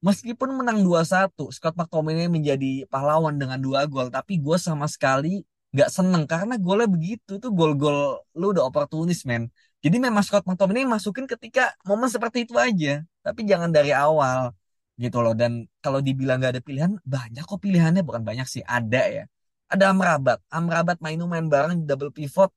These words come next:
kemudian Bruno Fernandes jadi nomor sepuluh kan bisa. Bahkan,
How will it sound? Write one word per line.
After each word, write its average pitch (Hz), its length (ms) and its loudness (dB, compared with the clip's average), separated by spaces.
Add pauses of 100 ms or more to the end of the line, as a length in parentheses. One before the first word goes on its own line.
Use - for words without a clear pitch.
(320)
kemudian 160 320 2
Bruno 147 240 0
Fernandes 147 400 -2
jadi 131 320 -4
nomor 135 160 -4
sepuluh 135 240 -6
kan 220 160 -2
bisa. 180 320 4 (880)
Bahkan, 220 400 4